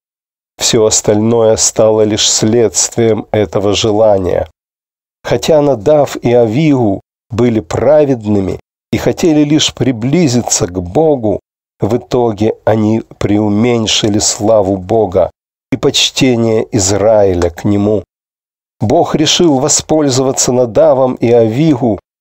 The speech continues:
чтобы дать вечный пример – напоминание о том, насколько важно почитать храм, проявляя тем самым страх Божий.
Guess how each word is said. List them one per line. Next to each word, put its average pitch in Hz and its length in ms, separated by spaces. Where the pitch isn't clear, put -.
чтобы 123 400
дать 147 380
вечный 151 600
пример – 139 720
напоминание 135 1000
о - 200
том, 117 500
насколько 120 760
важно 113 580
почитать - 680
храм, 113 600
проявляя 117 800
тем 110 240
самым 107 520
страх 110 640
Божий. 98 640